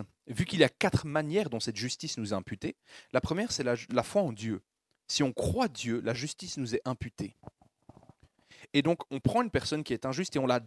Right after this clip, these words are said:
déclare juste parce qu'elle a cru en Dieu. Maintenant, il y a une autre manière. Et ça, c'est la deuxième. Et rappelez-vous, ça se construit l'un sur l'autre, n'est-ce pas ? Ça se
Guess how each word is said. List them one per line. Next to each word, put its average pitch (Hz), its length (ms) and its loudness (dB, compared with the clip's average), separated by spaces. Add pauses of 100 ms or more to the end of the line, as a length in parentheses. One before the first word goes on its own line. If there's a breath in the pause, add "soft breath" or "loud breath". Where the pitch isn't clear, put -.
(120)
déclare 143 440 0
juste 147 240 -6
parce 131 160 -6
qu'elle 113 140 -2
a 117 40 -2
cru - 160 -6
en 107 100 -2
Dieu. 90 220 -8 (1600 loud breath)
Maintenant, 180 200 -2
il 247 60 -2
y 156 40 0
a 135 40 2
une 151 120 0
autre 220 180 0
manière. 120 640 -4 (680)
Et 110 60 -8
ça, - 120 -2
c'est 143 100 0
la 101 80 2
deuxième. 104 340 -4
Et 107 40 -2
rappelez-vous, 160 420 -2 (800)
ça - 140 -2
se - 100 -2
construit 202 580 -2
l'un 156 200 2
sur 123 200 -4
l'autre, 117 280 2
n'est-ce 98 160 -6
pas ? 127 100 0
Ça - 140 -8
se - 80 -4